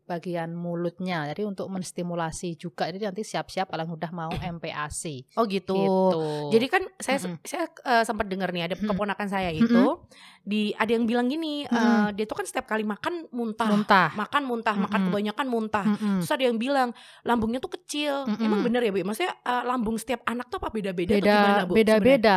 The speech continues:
Speaker 2: sebenarnya?
Speaker 1: lambungnya.
Speaker 2: Oh,
Speaker 1: Jadi
Speaker 2: gitu.
Speaker 1: kalau, eh, lambungnya kan udah se-, sering se-, eh, jadi istilahnya kayak gini, coro Jawa nih
Speaker 2: Iya.
Speaker 1: gitu ya.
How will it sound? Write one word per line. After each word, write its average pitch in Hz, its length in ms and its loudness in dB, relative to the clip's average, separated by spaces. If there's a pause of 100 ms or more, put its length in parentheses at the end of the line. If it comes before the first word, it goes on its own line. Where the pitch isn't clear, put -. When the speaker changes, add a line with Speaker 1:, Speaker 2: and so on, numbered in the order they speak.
(100)
Speaker 2:
sebenarnya? 170 80 0
Speaker 1:
lambungnya. 175 560 2
Speaker 2:
Oh, 262 400 -4
Speaker 1:
Jadi 254 160 2
Speaker 2:
gitu. 233 160 2
Speaker 1:
kalau, 202 400 8
eh, 180 720 4
lambungnya 185 400 2
kan 262 80 2
udah 196 160 2
se-, - 240 -6
sering 233 280 2 (120)
se-, 233 160 -4
eh, 214 320 2
jadi 202 240 0 (340)
istilahnya 233 480 0
kayak 196 160 -2
gini, 196 240 -2
coro 190 560 0
Jawa 175 400 4
nih 175 160 -4
Speaker 2:
Iya. 190 80 -4
Speaker 1:
gitu 156 160 -4
ya. 165 100 -4